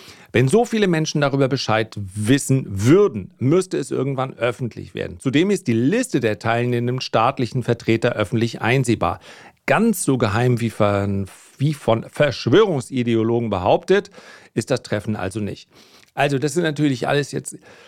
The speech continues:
ganz, ganz viele Punkte und das war ehrlicherweise auch immer mein Gedanke, wenn ich eine große Verschwörung planen würde, dann, so viel habe ich ja gelernt aus Agentenfilmen, im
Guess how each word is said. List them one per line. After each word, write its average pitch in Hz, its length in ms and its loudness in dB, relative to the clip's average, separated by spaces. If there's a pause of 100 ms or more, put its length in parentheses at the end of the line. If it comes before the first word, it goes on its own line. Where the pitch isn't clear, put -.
(160)
ganz, 175 200 2
ganz 151 220 0
viele 135 160 4
Punkte 170 360 2
und 143 180 -2
das 127 160 0
war 131 200 0
ehrlicherweise 131 600 0
auch 113 140 -4
immer 120 180 0
mein 113 240 0
Gedanke, 127 440 0
wenn 190 320 2
ich 175 300 -2
eine 147 160 0
große 139 320 0
Verschwörung 127 460 2
planen 117 300 0
würde, 127 220 2
dann, 160 640 2 (320)
so 113 220 0
viel 117 160 -2
habe 127 140 0
ich 107 80 -4
ja 113 100 2
gelernt 110 400 0
aus 120 140 -4
Agentenfilmen, 120 840 2 (240)
im 139 280 2